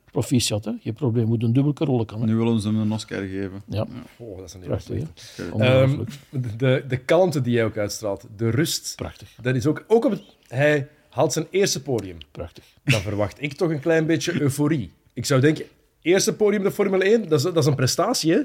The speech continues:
Speaker 2: Ja, ja, dat
Speaker 3: En
Speaker 2: is
Speaker 3: die
Speaker 2: waar.
Speaker 3: ge-,
Speaker 1: Wauw.
Speaker 2: Dat pakken ze
Speaker 3: ja.
Speaker 2: nooit meer af, hè?
Speaker 3: Dat is
Speaker 2: Allee,
Speaker 3: zo
Speaker 2: Hulkenberg wacht er nog
Speaker 1: Ja.
Speaker 2: op, hè?
Speaker 3: Ja, dat is zo uniek. En
Speaker 1: Ja,
Speaker 3: alsof
Speaker 1: maar
Speaker 3: het,
Speaker 1: wacht.
Speaker 3: alsof het zijn
Speaker 1: Wacht.
Speaker 3: honderdste podium was. Zo rustig, het deed er
Speaker 1: Even,
Speaker 3: precies
Speaker 1: even
Speaker 3: niks.
Speaker 1: teruggaan naar Barcelona. Eerste overwinning van Max Verstappen.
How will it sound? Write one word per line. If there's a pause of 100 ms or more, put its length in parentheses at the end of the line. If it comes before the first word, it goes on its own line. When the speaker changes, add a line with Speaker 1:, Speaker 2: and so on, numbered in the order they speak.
(120)
Speaker 2:
Ja,
ja,
dat
Speaker 3:
En
Speaker 2:
is
Speaker 3:
die
Speaker 2:
waar.
Speaker 3:
ge-, (240)
Speaker 1:
Wauw.
Speaker 2:
Dat
pakken
ze
Speaker 3:
ja.
Speaker 2:
nooit
meer
af, (100)
hè?
Speaker 3:
Dat
is
Speaker 2:
Allee,
Speaker 3:
zo
Speaker 2:
Hulkenberg
wacht
er
nog
Speaker 1:
Ja.
Speaker 2:
op,
hè?
Speaker 3:
Ja,
dat
is
zo
uniek. (180)
En
Speaker 1:
Ja, (140)
Speaker 3:
alsof
Speaker 1:
maar
Speaker 3:
het,
Speaker 1:
wacht.
Speaker 3:
alsof
het
zijn
Speaker 1:
Wacht.
Speaker 3:
honderdste
podium
was.
Zo
rustig,
het
deed
er
Speaker 1:
Even,
Speaker 3:
precies (100)
Speaker 1:
even
Speaker 3:
niks.
Speaker 1:
teruggaan
naar
Barcelona. (600)
Eerste
overwinning
van
Max
Verstappen.